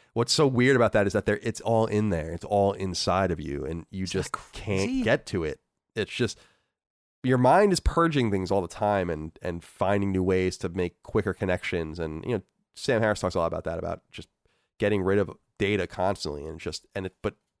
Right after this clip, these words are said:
Speaker 1: there's just remnants
Speaker 2: Yeah,
Speaker 1: back.
Speaker 2: purging.
Speaker 1: The, the, like, your mind knows that it can't remember things. Your mind also protects you from remembering certain things. Like,
Speaker 2: Yes.
Speaker 1: your mind turns things off for a reason. Like, it,
Speaker 2: I definitely
Speaker 1: th-,
Speaker 2: have that.
Speaker 1: there are a couple of bad things that have happened to me, I would say, in my life where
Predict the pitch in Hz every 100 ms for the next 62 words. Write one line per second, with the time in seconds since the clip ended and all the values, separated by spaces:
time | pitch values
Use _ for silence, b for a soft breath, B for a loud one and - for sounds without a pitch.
0 | - 95 - 107 98 92 117 135 - -
1 | - _ _ _ - 120 - - 113 107
2 | 101 101 151 147 - 131 160 160 151 147
3 | 139 135 156 131 127 117 98 98 117 104
4 | 110 113 98 101 107 117 190 208 202 185
5 | 185 170 175 156 147 135 b b b 110
6 | 117 190 139 80 78 - 55 58 143 131
7 | 95 98 120 175 - 151 131 117 117 107
8 | 104 - 92 80 98 107 78 69 73 90
9 | 156 143 147 135 127 117 - 92 95 -
10 | - - - 123 160 - 226 - 147 165
11 | 127 107 101 104 101 101 107 104 107 113
12 | 107 107 107 - 113 110 113 - 104 113
13 | 110 113 123 92 82 80